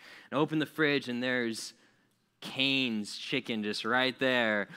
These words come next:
And there's a whole tray of Texas toast. And there's, like, a little contraption. You open up, open it up and it's full of the Cane's sauce. And it's like,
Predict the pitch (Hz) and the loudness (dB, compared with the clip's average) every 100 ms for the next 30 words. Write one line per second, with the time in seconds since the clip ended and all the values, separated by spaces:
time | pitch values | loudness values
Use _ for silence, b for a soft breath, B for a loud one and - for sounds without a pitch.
0 | B B 131 135 131 120 - 170 180 170 | B B 0 0 0 -4 -2 2 2 0
1 | - - 139 147 147 139 117 104 95 - | -4 -6 0 2 4 2 0 -4 -8 -8
2 | - 175 - 151 - - - 147 139 104 | -2 -2 -2 -6 -6 -8 -2 0 0 -2
3 | - - - B B 160 160 185 180 156 | -8 -10 -12 B B -2 2 4 2 0
4 | 147 147 135 - B B B - 123 113 | 2 2 2 -2 B B B -2 -2 -2
5 | - 147 170 165 139 - 151 160 147 139 | -6 -4 -2 0 0 2 0 0 2 2
6 | 143 131 - - 135 139 131 139 131 117 | 2 -2 -4 -4 -2 0 2 2 0 -6
7 | - - 160 151 123 104 - - - 104 | -8 -4 -2 -2 -6 -16 -18 -16 -12 -12
8 | - 123 131 147 135 - 110 95 87 - | -10 -4 -2 0 -2 -2 -2 -2 -4 -6
9 | 110 104 110 98 | -8 0 0 0